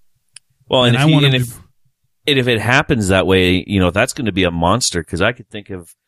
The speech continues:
Speaker 1: a lot of podcast apps that are gonna go, "Oh, how do we do that?"
Speaker 2: Exactly.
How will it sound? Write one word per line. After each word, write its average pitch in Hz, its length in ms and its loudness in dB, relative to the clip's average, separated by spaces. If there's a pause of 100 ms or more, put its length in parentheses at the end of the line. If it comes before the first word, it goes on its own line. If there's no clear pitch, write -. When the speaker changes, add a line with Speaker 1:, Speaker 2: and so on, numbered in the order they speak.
(220)
Speaker 1:
a 104 100 2
lot 101 300 2
of 101 140 -2
podcast 104 760 -2
apps 85 360 -2
that 92 100 -2
are 90 100 0
gonna 92 160 0
go, 87 480 2 (500)
"Oh, 113 220 2
how 98 140 0
do 110 60 -2
we 101 120 -2
do 92 240 -4
that?" 87 380 0
Speaker 2:
Exactly. 127 500 -4